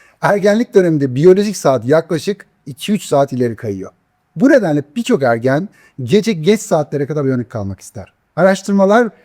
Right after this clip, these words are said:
geç yatmanın hem öğrenmeyi hem de ruh halini olumsuz etkilediğini ve depresyon riskini artırdığını gösteriyor. Uyku düzenini desteklemek için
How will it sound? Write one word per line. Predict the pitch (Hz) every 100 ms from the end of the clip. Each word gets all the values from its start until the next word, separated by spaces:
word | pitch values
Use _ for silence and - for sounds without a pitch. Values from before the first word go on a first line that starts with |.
| _
geç | 165 180 -
yatmanın | 131 - 127 185 196 _ _
hem | 254 277
öğrenmeyi | 156 123 113 113 127 185 - _
hem | 202 214
de | 175
ruh | 190
halini | 147 135 143
olumsuz | 143 139 - 143
etkilediğini | 120 123 117 113 147
ve | 147
depresyon | 131 139 135 165 139
riskini | 107 131
artırdığını | 123 117 120 110 110
gösteriyor. | 98 - 117 92 90 _ _ 175
Uyku | 190 220 269
düzenini | 247 226 165
desteklemek | 170 165 185 196 214 185
için | 156 196 233